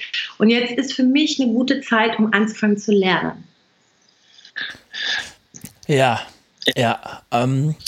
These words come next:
Speaker 2: ich möchte ein paar Sachen dazu sagen. Ich möchte unterstreichen, was LinkedIn für eine, äh, Plattform ist, bei der man sich, äh, wirklich schnell was aufbauen kann.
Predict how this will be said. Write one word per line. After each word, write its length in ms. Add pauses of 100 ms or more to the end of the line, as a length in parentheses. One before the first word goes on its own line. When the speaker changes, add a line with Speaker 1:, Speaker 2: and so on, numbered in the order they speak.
Speaker 2:
ich 180
möchte 300
ein 80
paar 220
Sachen 340
dazu 280
sagen. 840 (580)
Ich 80
möchte 160
unterstreichen, 500
was 160
LinkedIn 480
für 220
eine, 680
äh, 100
Plattform 460
ist, 160
bei 100
der 120
man 160
sich, 320
äh, 280 (320)
wirklich 380
schnell 240
was 160
aufbauen 420
kann. 380